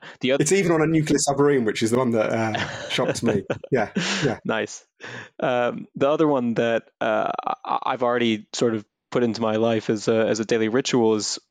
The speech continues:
Speaker 1: uh, flossing before brushing as a, as a sort of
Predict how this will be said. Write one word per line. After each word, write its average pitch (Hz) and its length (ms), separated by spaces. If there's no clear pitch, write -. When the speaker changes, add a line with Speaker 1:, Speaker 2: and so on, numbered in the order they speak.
Speaker 1:
uh, 113 300
flossing 120 640
before 113 580
brushing - 480
as 110 260
a, 107 240
as 107 160
a 117 80
sort 123 160
of 101 100